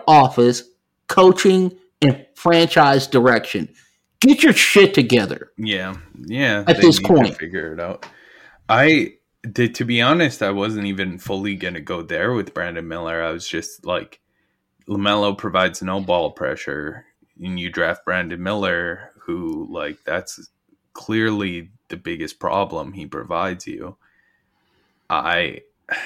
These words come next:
Speaker 2: I just don't see where you're, you're going, going forward um, thirty-one and a half wins, you said, was the over-under. I would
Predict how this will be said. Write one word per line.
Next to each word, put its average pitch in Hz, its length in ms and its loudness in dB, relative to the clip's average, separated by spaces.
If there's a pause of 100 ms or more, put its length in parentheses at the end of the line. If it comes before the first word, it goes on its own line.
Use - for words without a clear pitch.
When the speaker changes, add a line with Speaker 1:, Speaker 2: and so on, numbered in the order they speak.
(400)
Speaker 2:
I 95 180 -4
just 90 340 -10
don't 87 280 -8
see 95 640 -6 (460)
where 101 360 0
you're, 85 560 -4
you're 85 280 -8
going, 101 600 -4
going 90 360 -6
forward 92 640 -4 (440)
um, 92 260 -6
thirty-one 117 800 0
and 110 160 0
a 98 60 -2
half 104 340 -2
wins, 110 400 -6
you 110 80 -4
said, 110 260 -2
was 107 200 -4
the 110 100 -2
over-under. 104 720 -2
I 98 160 -2
would 107 300 -4